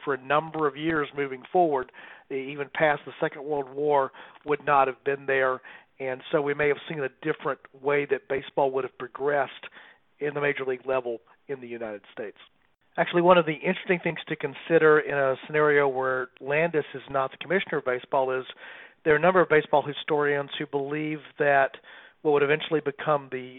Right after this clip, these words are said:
integration of the game in nineteen forty-seven, uh, was delayed or set back as a result of Landis, who was a Southerner, uh, being in the position of commissioner, and while not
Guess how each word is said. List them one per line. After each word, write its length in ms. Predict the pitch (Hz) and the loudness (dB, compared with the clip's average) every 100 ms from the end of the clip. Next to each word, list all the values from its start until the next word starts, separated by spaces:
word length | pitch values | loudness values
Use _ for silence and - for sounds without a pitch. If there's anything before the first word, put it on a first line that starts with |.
| - | -6
integration 640 | 147 147 147 147 175 - | -6 -4 0 2 2 -2
of 120 | 139 127 | -4 -6
the 80 | |
game 260 | 131 135 127 | -6 -4 -4
in 100 | 123 | -4
nineteen 360 | 127 123 - 127 | -4 -4 -8 -10
forty-seven, 760 | 147 127 113 - 240 226 147 147 - - - - _ - | -8 -8 -8 2 6 8 6 -2 -12 -20 -20 -20 _ -4
uh, 360 | 151 139 135 135 135 | 0 2 2 2 -4
was 360 | 139 156 156 151 - _ 147 | 0 4 4 2 -8 _ -6
delayed 600 | 143 143 180 202 185 165 | -4 2 6 6 4 2
or 100 | 139 - | -2 2
set 240 | 170 147 - | 2 2 2
back 300 | 156 160 - | 4 4 0
as 100 | 139 | -4
a 40 | 131 | -4
result 300 | 127 143 139 | -4 -4 -4
of 140 | 120 | -6
Landis, 480 | 135 147 160 143 131 - - - - - _ _ | -2 -2 -2 -4 -6 -12 -20 -20 -20 -20 _ _
who 100 | 151 | -8
was 180 | 135 135 | -4 -4
a 100 | 135 131 | -4 2
Southerner, 420 | 170 170 139 117 143 - - _ _ - | 4 6 4 -2 -6 -14 -20 _ _ -8
uh, 180 | 147 131 127 | -4 -2 -2
being 160 | 151 | -6
in 80 | 151 | -6
the 80 | 139 294 _ 135 | -10 -20 _ -10
position 300 | 147 - 147 | -6 -4 -4
of 80 | - | -6
commissioner, 500 | 139 139 143 - 151 | -6 -2 -2 0 -2
and 140 | 135 | 0
while 320 | 139 160 151 156 | 4 6 6 4
not 360 | 165 160 156 | 4 6 4